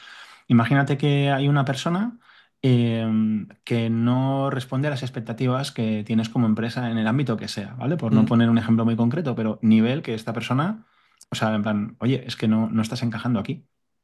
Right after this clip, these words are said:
Speaker 1: Eh, con, con lo que eso impacta en el equipo, en los proyectos,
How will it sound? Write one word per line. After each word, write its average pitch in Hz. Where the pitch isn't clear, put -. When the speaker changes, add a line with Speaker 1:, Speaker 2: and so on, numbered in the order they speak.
Speaker 1:
Eh, 107
con, 110
con 107
lo 104
que 104
eso 131
impacta 135
en 135
el 107
equipo, 131
en 123
los 120
proyectos, 131